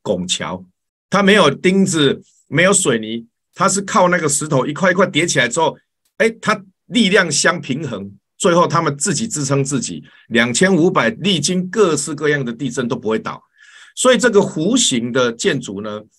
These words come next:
是在五千多年前，四五千年前，印度传统的，北方印度传统的房舍就是这样的形状。那很有趣的一个现象是什么？印度呢，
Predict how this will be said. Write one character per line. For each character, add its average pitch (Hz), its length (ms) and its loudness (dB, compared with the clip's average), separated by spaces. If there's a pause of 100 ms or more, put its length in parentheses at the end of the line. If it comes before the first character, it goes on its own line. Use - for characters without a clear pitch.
(240)
是 160 480 2
在 151 300 2
五 113 120 -4
千 165 160 0
多 160 140 0
年 143 180 0
前， 107 240 -4
四 190 280 0
五 117 100 0
千 151 220 -4
年 135 200 -4
前， 92 300 -8 (380)
印 165 280 0
度 143 280 0
传 139 420 -6
统 95 340 -6
的， 98 280 -2 (400)
北 113 200 2
方 160 240 0
印 160 160 0
度 147 140 0
传 135 240 -2
统 117 100 -6
的 101 80 -4
房 104 300 -4
舍 110 220 0
就 143 260 0
是 135 100 -8
这 135 140 -2
样 120 80 0
的 101 80 -8
形 92 240 -8
状。 98 260 -6 (880)
那 247 160 4
很 202 140 4
有 262 160 6
趣 196 180 2
的 165 140 2
一 - 20 4
个 156 80 2
现 147 240 2
象 127 200 0
是 123 100 -4
什 113 100 -8
么？ 73 200 -14 (1000)
印 240 260 4
度 196 280 4
呢， 131 220 2